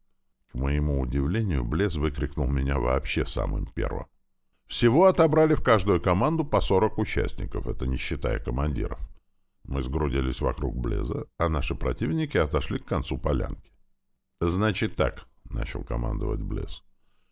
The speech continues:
Он назвал двадцать имен, включая мое. «Вы у нас сегодня конница.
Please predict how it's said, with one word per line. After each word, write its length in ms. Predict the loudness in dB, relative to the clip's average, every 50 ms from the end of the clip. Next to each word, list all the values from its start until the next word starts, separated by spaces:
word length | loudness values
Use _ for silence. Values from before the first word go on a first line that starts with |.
| _ _ -2
Он 220 | 0 0 2 2
назвал 400 | 2 2 2 2 4 4 4 4
двадцать 480 | 4 4 4 4 2 2 -4 -4 -2 -2
имен, 220 | -2 0 -2 -2
включая 500 | -4 -4 -4 -4 -2 0 0 2 2 2
мое. 400 | 2 0 0 0 0 -2 -4 -6 -12 _ _ _ _ _ _ _ _ _ _ -20 -14 -6
«Вы 280 | -2 0 4 6 6 6
у 120 | 6 4
нас 260 | 4 4 2 2 2 0
сегодня 420 | 0 2 2 2 2 0 -2 -4
конница. 760 | -4 -2 -2 -2 -2 -2 -4 -6 -8 -10 -10 -10 -10 -10 -12